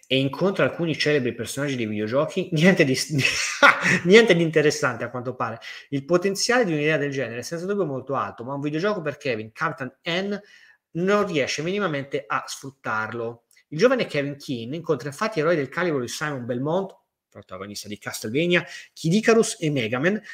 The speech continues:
ma non riesce a dare vita a nessuna situazione interessante, danneggiando anche quanto di buono offerto dal materiale videoludico. Vabbè.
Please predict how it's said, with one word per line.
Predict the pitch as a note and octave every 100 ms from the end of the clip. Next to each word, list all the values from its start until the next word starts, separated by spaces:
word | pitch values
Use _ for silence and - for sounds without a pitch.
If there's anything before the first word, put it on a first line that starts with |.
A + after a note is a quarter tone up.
| -
ma | - F3+
non | A3
riesce | G#3 C#3
a | D#3
dare | F3+
vita | G3+ A3+ D#3+
a | D#3
nessuna | E3+ - -
situazione | D#3+ E3 F3+ F#3+
interessante, | C#3+ C#3+ - C3 F2+ F#2 A2+
danneggiando | C#3 B2+ D#3 D#3+ D#3 B2 -
anche | G3 G3 C#3
quanto | F#3+ F#3
di | D3
buono | D#3+ C3
offerto | E3 - C3+ B2+
dal | C3 B2
materiale | B2+ D3 B2+ A2+
videoludico. | A2 A2 G#2 F#2 F#2 - G#2+ _ _ _ _ _ _ _ _ _ _
Vabbè. | G2+ C#3